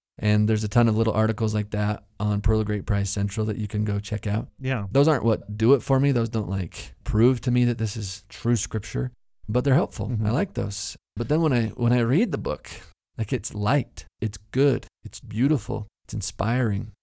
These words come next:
Speaker 1: And so there's multi-layers to why I believe the Book of Abraham is authentic scripture. And they all work together for me to strengthen my testimony.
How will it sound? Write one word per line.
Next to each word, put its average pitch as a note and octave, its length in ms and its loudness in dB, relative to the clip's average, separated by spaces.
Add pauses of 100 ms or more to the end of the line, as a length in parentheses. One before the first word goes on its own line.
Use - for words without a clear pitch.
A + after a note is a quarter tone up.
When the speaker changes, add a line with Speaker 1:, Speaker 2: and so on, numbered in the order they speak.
(260)
Speaker 1:
And G#2+ 120 -6
so A#2 80 2
there's G#2+ 160 2
multi-layers A2 840 0
to G#2+ 120 -6
why G#2 380 0
I G#2+ 80 -2
believe G#2 420 -2
the G#2 140 -2
Book A2 160 -2
of G#2+ 100 0
Abraham G2+ 680 0 (100)
is G#2 180 -2
authentic G#2 540 -2
scripture. - 600 -8 (280)
And A2 140 0
they A2 80 4
all A2+ 160 2
work A2 160 0
together G2+ 340 -2
for G2 140 -4
me G2 280 0
to G#2 120 -2
strengthen G2+ 380 -4
my G#2 80 -4
testimony. G#2+ 560 -8